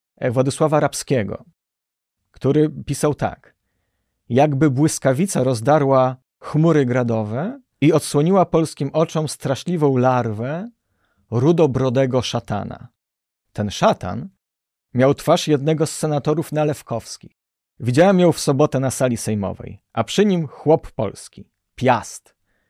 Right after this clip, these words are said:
Głosowali razem na prezydenta”. I w tym krótkim cytacie widać kilka elementów. Kim jest senator Nalewkowski? No właśnie figurą posła czy senatora,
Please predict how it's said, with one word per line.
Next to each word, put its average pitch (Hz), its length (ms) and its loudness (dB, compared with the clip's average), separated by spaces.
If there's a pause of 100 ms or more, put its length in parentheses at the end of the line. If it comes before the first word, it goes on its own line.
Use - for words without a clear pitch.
(340)
Głosowali 143 600 2
razem 131 300 0
na 113 120 -4
prezydenta”. 98 680 -12 (1200)
I 123 80 -2
w - 60 -8
tym 131 160 0
krótkim 190 360 0
cytacie 147 640 -6 (500)
widać 156 560 0 (260)
kilka 180 320 2
elementów. 143 520 2
Kim 180 200 2
jest 127 120 0
senator 113 440 -2
Nalewkowski? 104 640 -10
No 110 120 -6
właśnie 160 520 -2 (480)
figurą 151 720 2 (460)
posła 127 360 2
czy 123 100 -4
senatora, 120 760 0